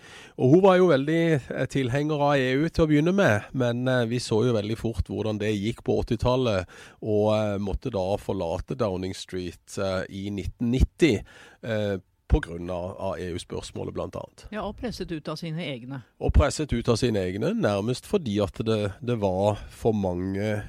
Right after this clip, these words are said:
Speaker 1: motstandere av ho i partiet.
Speaker 2: Ja, og hvis vi tar en liten sånn kronologi her,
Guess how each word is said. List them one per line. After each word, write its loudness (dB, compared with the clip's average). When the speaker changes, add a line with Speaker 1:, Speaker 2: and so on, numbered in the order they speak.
Speaker 1:
motstandere -4
av -4
ho -10
i -14
partiet. -8
Speaker 2:
Ja, -4
og -4
hvis -6
vi -4
tar 0
en -2
liten -4
sånn -2
kronologi 0
her, 4